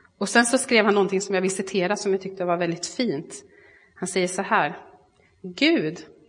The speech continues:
kanske inte heller alltid vill något mer än att bara sitta där en stund och värma våra liv med sin närvaro."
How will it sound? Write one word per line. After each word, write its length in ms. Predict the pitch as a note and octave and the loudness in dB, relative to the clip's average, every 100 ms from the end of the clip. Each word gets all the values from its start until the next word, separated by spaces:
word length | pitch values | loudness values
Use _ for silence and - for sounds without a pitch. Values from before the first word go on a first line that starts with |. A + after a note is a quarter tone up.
| _ | _
kanske 260 | - A3+ - | 0 0 2
inte 140 | A#3+ | 2
heller 300 | A3 G3+ F3+ | 4 4 6
alltid 360 | C#4 F4 F3+ F3 | 6 6 2 2
vill 280 | C4 D#4+ A3+ | 2 2 2
något 600 | G3 D#3 - E3+ - - _ _ _ _ _ | -2 -4 -8 -10 -16 -20 _ _ _ _ _
mer 220 | A#3 A3 | 4 6
än 100 | F#3+ | 6
att 120 | G3 | 4
bara 160 | G#3+ F#3 | 2 2
sitta 420 | - B3 - C#4 | 0 -4 2 2
där 200 | A#3 F3 | 4 2
en 100 | E3+ | 0
stund 380 | F3 D3+ D#3+ E3 - _ | -4 -8 -10 -14 -20 _
och 160 | G3 G3 | 2 4
värma 360 | G3+ F#3+ G3+ | 4 4 0
våra 220 | G#3 F#3 E3 | 0 0 0
liv 220 | E3 D#3 | -2 -6
med 140 | D#3+ | -8
sin 200 | - E3+ | -8 -6
närvaro." 560 | F3+ F3 E3+ D#3+ E3 | -4 -4 -6 -8 -10